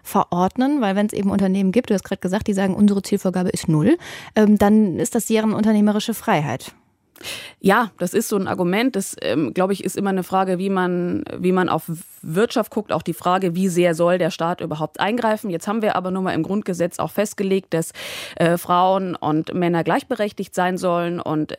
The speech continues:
Speaker 2: dass das auch sozusagen die Aufgabe ist,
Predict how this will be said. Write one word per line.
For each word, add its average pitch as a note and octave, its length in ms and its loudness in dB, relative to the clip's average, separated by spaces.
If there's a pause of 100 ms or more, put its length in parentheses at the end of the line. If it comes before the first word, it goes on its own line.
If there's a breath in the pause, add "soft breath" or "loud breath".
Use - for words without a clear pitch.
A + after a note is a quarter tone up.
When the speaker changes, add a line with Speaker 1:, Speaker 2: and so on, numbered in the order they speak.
(120)
Speaker 2:
dass D#3+ 260 -2 (400)
das F3 320 -2
auch F3 280 -2
sozusagen D#3 680 -4 (540)
die - 140 -2
Aufgabe F#3 580 0
ist, - 540 -8